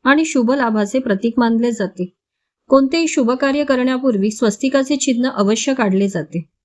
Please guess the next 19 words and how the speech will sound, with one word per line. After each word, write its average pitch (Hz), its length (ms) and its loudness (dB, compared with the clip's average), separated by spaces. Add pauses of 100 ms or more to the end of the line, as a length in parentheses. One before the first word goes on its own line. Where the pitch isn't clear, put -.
तिसरी 320 300 2
गोष्ट, 277 280 0
मंगल 226 400 0
कलश. 180 500 -4 (680)
कलश 330 300 2
हे 359 80 2
सुखसमृद्धीचे 285 880 0
प्रतीक 233 400 0
आहे. 185 220 0 (460)
आपल्या 220 260 2
देवघरात 220 520 0 (180)
हळदी 233 240 2
कुंकवाने 311 480 0
स्वस्तिक 269 540 -2
काढून 202 280 2
त्यावर 226 420 0
हा 262 140 -2
कलश 240 440 0
ठेवावा. 190 340 0